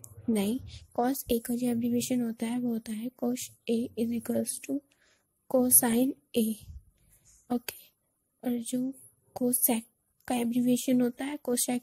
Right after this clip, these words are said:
पे A का होता है cosent A। तो ये हमारा क्या है?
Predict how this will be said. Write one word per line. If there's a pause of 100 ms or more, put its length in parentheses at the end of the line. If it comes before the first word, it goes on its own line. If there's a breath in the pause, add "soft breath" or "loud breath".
पे
A
का
होता
है (760 loud breath)
cosent (220)
A। (1300)
तो
ये
हमारा
क्या
है?